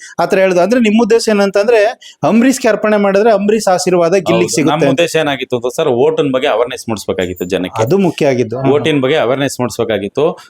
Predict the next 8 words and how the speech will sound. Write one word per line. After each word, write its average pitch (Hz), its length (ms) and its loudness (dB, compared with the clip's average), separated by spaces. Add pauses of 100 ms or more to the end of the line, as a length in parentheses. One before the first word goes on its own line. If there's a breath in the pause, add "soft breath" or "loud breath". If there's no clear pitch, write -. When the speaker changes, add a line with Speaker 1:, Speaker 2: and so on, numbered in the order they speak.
Speaker 2:
ನಾವು 156 400 0
ಗಿಲ್ಲಿಯ 160 600 0 (280)
ಸಪೋರ್ಟರ್ಸ್ 170 640 -2
ಬರೀ 147 180 0
ಸೋಷಿಯಲ್ 151 400 -2
ಮೀಡಿಯಾ 151 260 0
ಮಾತ್ರ 127 360 -2
ಅಲ್ಲ, 123 260 0